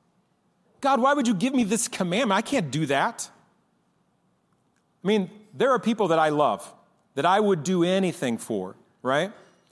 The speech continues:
But he's saying to love without qualification. What's the first thing you think of when somebody tells you without qualification? Qualifications, right? Like, what do you mean by that? Do you mean this? Do you mean that? Do you,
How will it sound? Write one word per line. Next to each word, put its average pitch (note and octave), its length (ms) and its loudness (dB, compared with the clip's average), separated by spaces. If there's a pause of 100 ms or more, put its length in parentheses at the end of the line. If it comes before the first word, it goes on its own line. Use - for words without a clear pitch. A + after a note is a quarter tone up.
(600)
But E3+ 120 0
he's A#3 180 0
saying B3 240 0
to F#3+ 100 -2
love F3 380 2
without F3+ 360 0
qualification. E3+ 760 -2
What's A3+ 180 0
the B3+ 140 0
first - 360 0
thing A3+ 180 0
you F#3 100 0
think G3 280 -2
of D3 120 0
when D3 160 -2
somebody F#3+ 280 -2
tells F3+ 380 -2
you C#3+ 300 -2 (360)
without D#3+ 300 0
qualification? C#3+ 720 -2 (800)
Qualifications, D3 840 -2
right? F3 240 0 (640)
Like, C3 100 -2
what E3 120 2
do F#3 40 2
you F3+ 80 2
mean A#3+ 140 0
by B2 160 0
that? G#2 200 -4
Do A#2+ 60 -4
you A#2+ 60 0
mean A2+ 180 0
this? D#3 240 -2
Do - 80 -8
you A#2 60 -2
mean A2 180 -2
that? D#3+ 240 -4
Do C#3 80 -4
you, C#3 60 -2